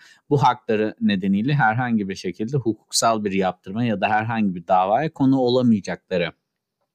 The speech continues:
o-, konu olamayacaklarını söylüyor. Ee, ancak cumhuriyetçiler çok kısa bir sürede, özellikle geçtiğimiz bir ay içerisinde, e, bu maddenin değiştirilmesine yönelik bir takım, e, eylemlere giriştiler ve aslında bu oturumda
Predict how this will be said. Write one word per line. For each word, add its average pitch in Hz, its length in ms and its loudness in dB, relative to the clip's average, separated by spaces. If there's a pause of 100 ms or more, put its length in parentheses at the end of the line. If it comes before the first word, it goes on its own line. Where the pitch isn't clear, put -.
(240)
o-, 110 220 -4
konu 123 240 4
olamayacaklarını 87 800 0
söylüyor. 92 400 -2 (500)
Ee, 110 40 2
ancak 131 560 0 (120)
cumhuriyetçiler 131 1040 2
çok - 340 0 (760)
kısa 147 280 4
bir 127 60 2
sürede, 92 560 0 (180)
özellikle 101 540 0
geçtiğimiz 92 680 0
bir 104 200 4
ay 90 180 0
içerisinde, 95 680 -2 (480)
e, - 40 2
bu 113 340 2
maddenin 139 500 4
değiştirilmesine 135 800 2
yönelik 117 480 4
bir 143 60 -4
takım, 165 380 0 (120)
e, 113 180 2
eylemlere 123 640 0
giriştiler 110 580 -2
ve 120 60 4
aslında 113 440 2
bu 117 160 0
oturumda 117 600 0